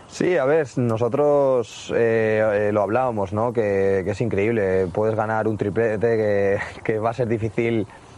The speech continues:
el agradecer y tener un, bueno, eh, algo con toda esa gente que está detrás, que en tres semanas conseguimos todos esos abonados y si se pudiese más, se hubiese conseguido más, estoy seguro y, y bueno,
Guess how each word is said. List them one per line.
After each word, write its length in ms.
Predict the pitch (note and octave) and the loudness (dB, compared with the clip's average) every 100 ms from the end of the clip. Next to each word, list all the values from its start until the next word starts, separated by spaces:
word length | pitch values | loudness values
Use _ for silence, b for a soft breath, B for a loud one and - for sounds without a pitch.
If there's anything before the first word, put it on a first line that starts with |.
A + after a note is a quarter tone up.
| B B - | B B -4
el 180 | A2+ A2 | 0 2
agradecer 720 | G#2+ G#2+ G#2+ G#2 B2+ B2 B2 | 0 2 0 0 0 2 2
y 100 | A2+ | 0
tener 240 | G#2+ G#2+ A2 | 0 0 0
un, 540 | A2+ A2 G#2 G2+ C#2 | 0 0 -2 -2 -4
bueno, 280 | G2+ G2+ F2 - | -2 -4 -4 -6
eh, 160 | G2 G2 | -2 2
algo 280 | A2 A2 G#2 | 2 0 0
con 220 | G#2 G2+ | -2 -4
toda 300 | - A2 G#2+ | -2 0 0
esa 200 | G#2 G2+ | -2 -4
gente 260 | A2+ G#2+ G#2+ | -2 -2 -2
que 80 | |
está 180 | G2 A2+ | 0 0
detrás, 460 | G#2 F#2+ A#2 A#2+ - | 0 0 0 0 -2
que 320 | G#2+ G2+ G2+ | -2 0 0
en 100 | G2+ | -2
tres 200 | A2+ A2 | -2 -2
semanas 380 | A2 A2 A2 G2+ | -2 -2 -4 -4
conseguimos 840 | A2 G2+ G#2+ G2+ G#2 G#2 G2+ - B B B B | -6 -2 -4 -2 -2 -2 -2 -6 B B B B
todos 260 | - A2 G#2+ | -2 -2 -2
esos 200 | G#2+ G#2 | -4 -2
abonados 400 | A2 A2 A#2+ A#2 | 0 0 0 -2
y 140 | G#2+ | -2
si 460 | F2+ G#2 G2 G2 G2+ | -2 0 2 2 0
se 120 | F2 | -2
pudiese 340 | F#2 G#2 G#2+ G#2+ | 0 0 0 0
más, 240 | A2+ G#2+ | -2 -4
se 100 | - | -2
hubiese 220 | G#2+ A2 | -2 0
conseguido 340 | G#2+ G#2+ G#2 G2+ | 0 0 0 0
más, 460 | A2+ C3+ A2+ - - | 0 -4 -6 -12 -8
estoy 240 | G2+ A2+ | -4 -4
seguro 520 | A#2 G2+ A#2+ C3+ B2+ | -2 0 0 2 2
y, 260 | G#2+ F#2+ F2 B B - | 0 -2 -4 B B -2
y 40 | |
bueno, 260 | A2 G2+ | 0 -2